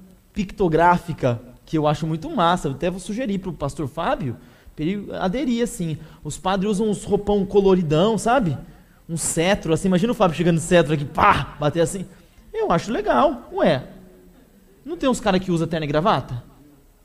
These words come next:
Por que que o padre não pode usar o cetro? Por que não?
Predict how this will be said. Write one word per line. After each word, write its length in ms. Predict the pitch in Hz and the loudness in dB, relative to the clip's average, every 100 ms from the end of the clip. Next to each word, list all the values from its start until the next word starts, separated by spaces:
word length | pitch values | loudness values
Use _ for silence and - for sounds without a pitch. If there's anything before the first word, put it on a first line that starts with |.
| _ | _
Por 100 | - | -8
que 100 | 311 | -6
que 100 | - | -4
o 40 | 196 | 0
padre 320 | 220 208 185 | 4 4 2
não 80 | 185 | 0
pode 180 | 190 | -2
usar 100 | 147 | -2
o 40 | 165 | -4
cetro? 400 | 170 135 - 117 - - - - _ _ _ _ 190 _ _ _ _ _ _ _ _ _ _ _ _ - | -2 -4 -6 -12 -18 -20 -20 -20 _ _ _ _ _ _ _ _ _ _ _ _ _ _ _ _ _ -12
Por 100 | 262 | -6
que 120 | 339 | -4
não? 220 | 370 392 | -4 -4